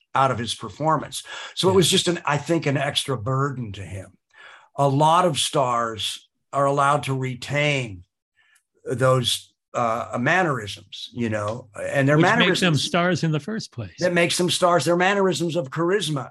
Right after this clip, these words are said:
Speaker 1: in many instances, whether it's Brad Pitt or Paul Newman or Tom Cruise, you know, uh, uh, uh, you know, George Clooney. We love those mannerisms, you know,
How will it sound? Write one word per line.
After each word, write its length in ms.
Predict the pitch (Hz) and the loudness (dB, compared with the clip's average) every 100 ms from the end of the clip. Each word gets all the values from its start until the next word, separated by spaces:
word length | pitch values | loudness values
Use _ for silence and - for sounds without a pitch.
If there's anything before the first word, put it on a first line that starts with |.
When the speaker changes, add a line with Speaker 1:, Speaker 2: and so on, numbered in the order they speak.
| _ | _
Speaker 1:
in 180 | 135 123 | -4 -2
many 420 | 131 123 120 - _ | -2 -2 -8 -12 _
instances, 720 | 135 131 131 120 110 110 98 | -6 -4 -6 -6 -6 -8 -6
whether 260 | 127 127 120 | -4 -2 -4
it's 180 | 117 - - | -6 -10 -10
Brad 360 | - 147 131 120 | -2 2 2 0
Pitt 280 | 147 165 156 | 2 2 2
or 120 | 127 | -6
Paul 240 | 101 113 110 | -6 -8 -2
Newman 460 | 143 165 151 139 - - - - _ | 2 2 2 -2 -8 -20 -20 -20 _
or 120 | - 127 | -4 -2
Tom 360 | 135 123 110 | 0 0 -2
Cruise, 680 | 113 151 165 165 156 156 147 | -4 0 2 4 2 0 -2
you 120 | 147 147 | -4 -4
know, 480 | 139 139 139 143 - | -2 -2 -4 -6 -8
uh, 20 | |
uh, 640 | 127 127 117 131 - 143 147 - | -6 -6 -8 -8 -6 -4 -4 -4
uh, 80 | 123 | -10
you 180 | 151 143 | -6 -4
know, 240 | 127 135 - - - | -2 -4 -10 -20 -14
George 340 | 127 135 131 - | -2 0 0 2
Clooney. 460 | 165 170 165 156 - _ _ _ _ _ _ - | 4 6 4 0 -6 _ _ _ _ _ _ -4
We 280 | 139 214 208 | 2 4 4
love 360 | 180 202 226 | 6 6 6
those 260 | 151 127 104 | 2 -2 -4
mannerisms, 880 | 120 104 92 87 82 - - - - | -8 -8 -12 -16 -16 -18 -18 -20 -10
you 160 | 117 110 | -6 -4
know, 420 | 107 107 120 - | -4 -4 -8 -12